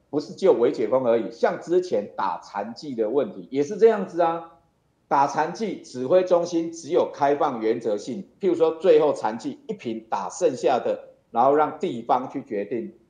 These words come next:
那结果是一团乱啊。譬如说像花莲，花莲为了抢残疾，结果大家挤过来挤过去，出了事情了，然后媒体报道了，总统的幕僚，然后还会在脸书笑说打残疾，咏春呢，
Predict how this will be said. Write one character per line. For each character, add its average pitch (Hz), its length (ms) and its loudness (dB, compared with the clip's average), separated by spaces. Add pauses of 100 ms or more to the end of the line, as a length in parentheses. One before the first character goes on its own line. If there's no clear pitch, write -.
(120)
那 - 60 -10
结 202 160 0
果 180 180 2
是 - 160 -6
一 190 140 -12
团 139 300 -4
乱 156 220 4
啊。 135 240 -4 (360)
譬 208 80 -4
如 196 40 0
说 202 140 0
像 190 280 -2
花 180 340 6
莲， 117 280 -2 (280)
花 180 180 6
莲 160 180 4
为 185 140 2
了 143 140 2
抢 104 240 -4
残 113 260 -8
疾， 131 180 -10
结 160 160 -4
果 139 80 2
大 143 200 2
家 143 160 2
挤 101 220 -12
过 139 180 0
来 107 100 0
挤 - 180 -12
过 123 160 -2
去， - 320 -12 (200)
出 170 180 0
了 151 100 4
事 147 200 -8
情 92 240 -10
了， 92 180 -8 (320)
然 120 160 2
后 151 120 2
媒 120 180 -2
体 110 160 -12
报 117 240 2
道 87 180 -8
了， 85 220 -12 (380)
总 156 340 0
统 117 240 0
的 117 100 0
幕 139 260 -4
僚， 98 360 -4 (320)
然 131 180 0
后 165 420 4
还 120 300 2
会 156 180 6
在 160 220 4
脸 110 320 -4
书 131 240 -8
笑 135 340 2
说 131 220 -2
打 98 240 -4
残 107 300 -6
疾， 120 260 -14
咏 104 240 -6
春 147 240 2
呢， 147 240 -4